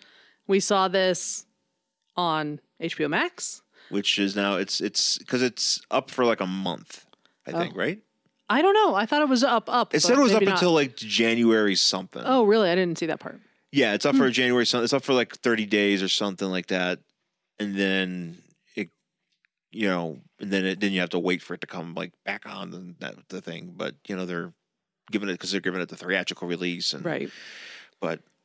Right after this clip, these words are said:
Speaker 2: you know, but for, for folks that have H B O Max, you know, you are able to watch that film right now.
Speaker 1: Mm-hmm.
Speaker 2: And I,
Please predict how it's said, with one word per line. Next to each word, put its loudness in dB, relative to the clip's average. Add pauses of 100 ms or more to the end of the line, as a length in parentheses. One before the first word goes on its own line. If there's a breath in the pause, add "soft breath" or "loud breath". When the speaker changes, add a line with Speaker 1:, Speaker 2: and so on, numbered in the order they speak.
(240)
Speaker 2:
you -4
know, -4
but 0
for, 0
for -6
folks 2
that 2
have 0
H -2
B 2
O 2
Max, -2 (880)
you -4
know, -2
you 0
are 2
able -2
to -4 (1080)
watch -6
that -6
film -8
right -4
now. -4 (120)
Speaker 1:
Mm-hmm. 4 (840 soft breath)
Speaker 2:
And 0 (1600)
I, 0